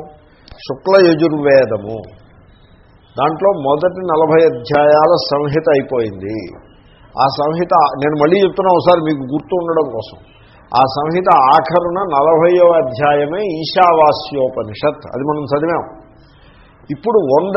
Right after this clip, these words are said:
అధ్యాయాల బ్రాహ్మణ భాగం ఉన్నది, శతపథ బ్రాహ్మణము. ఏమండి,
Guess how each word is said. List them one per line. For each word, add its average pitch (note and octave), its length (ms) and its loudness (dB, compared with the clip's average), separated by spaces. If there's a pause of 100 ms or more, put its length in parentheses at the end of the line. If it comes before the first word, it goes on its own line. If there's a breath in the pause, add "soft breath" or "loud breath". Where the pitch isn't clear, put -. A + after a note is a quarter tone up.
అధ్యాయాల D#3+ 640 2 (580)
బ్రాహ్మణ D#3+ 540 -2 (220)
భాగం C#3 300 0 (100)
ఉన్నది, G#2+ 380 -10 (640)
శతపథ C#3 600 -6 (260)
బ్రాహ్మణము. G#2+ 880 -12 (1000)
ఏమండి, D#3+ 280 -4